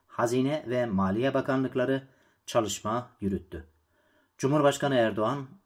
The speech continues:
emeklilere yapılacak ek zam oranı ve iki bin yirmi dört yılında geçerli olacak en düşük emekli maaşını açıkladı.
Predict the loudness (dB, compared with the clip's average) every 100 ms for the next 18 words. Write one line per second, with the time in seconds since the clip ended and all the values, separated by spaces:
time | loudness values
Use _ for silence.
0 | -6 -2 -2 0 0 0 -2 -4 -4 -2
1 | -2 -2 -4 -10 _ -6 -6 -2 -4 -4
2 | -8 -12 -6 -4 -6 -10 _ _ -2 0
3 | 0 -4 _ _ -6 0 2 2 0 2
4 | 2 2 0 0 0 -2 2 2 2 -6
5 | -8 -6 -4 -2 0 2 2 0 -2 -6
6 | -18 _ _ _ -6 -4 -2 -4 -6 -6
7 | -10 -8 -4 -4 -4 -6 -4 -2 -2 -2
8 | -4 -4 -4 -12 _ -14 -12 -12 -12 -14